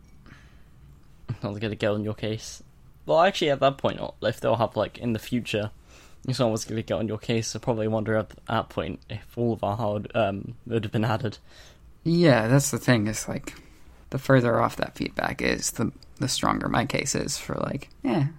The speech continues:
Speaker 2: clearly they added it sometime between when that episode was recorded.
Speaker 1: So, yeah,
Speaker 2: Uh,
Speaker 1: if
Speaker 2: and
Speaker 1: you're, if
Speaker 2: now.
Speaker 1: you're a first-time listener, uh, don't stick around. Scar wants to keep his arguments valid.
Speaker 2: Mm-hmm.
Speaker 1: Yeah.
Speaker 2: <laughs> Wait, don't stick around.
Speaker 1: <laughs> Please do.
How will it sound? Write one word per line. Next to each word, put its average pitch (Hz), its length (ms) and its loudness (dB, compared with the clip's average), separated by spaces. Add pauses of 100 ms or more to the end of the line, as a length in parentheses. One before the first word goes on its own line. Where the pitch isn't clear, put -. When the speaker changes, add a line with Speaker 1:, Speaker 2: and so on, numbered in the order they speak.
(220)
Speaker 2:
clearly 151 340 4
they 139 160 4
added 135 340 2
it 135 140 0
sometime 143 440 2
between 139 400 4
when 131 260 2 (260)
that 131 160 0
episode 131 340 2
was 131 140 0
recorded. 139 400 2 (260)
Speaker 1:
So, 98 520 -4
yeah, 101 180 -4 (160)
Speaker 2:
Uh, 127 60 4
Speaker 1:
if - 80 -2
Speaker 2:
and 135 100 4
Speaker 1:
you're, 135 80 8
if 151 140 4
Speaker 2:
now. 147 40 0
Speaker 1:
you're 131 220 4
a 123 200 2 (120)
first-time 127 460 0
listener, 123 420 -6 (580)
uh, 110 200 0
don't 117 260 0
stick - 300 -4
around. 113 480 -2
Scar 110 340 0
wants 107 260 -2
to 110 140 -6
keep 113 240 -4
his 104 320 -6
arguments 110 500 -2
valid. 117 380 -6 (160)
Speaker 2:
Mm-hmm. 117 280 0 (300)
Speaker 1:
Yeah. 101 160 -6 (600)
Speaker 2:
<laughs> - 640 -2
Wait, 120 120 2
don't 135 280 2
stick - 220 -6
around. - 220 -2 (600)
Speaker 1:
<laughs> - 580 -20
Please 110 240 -4
do. - 220 -12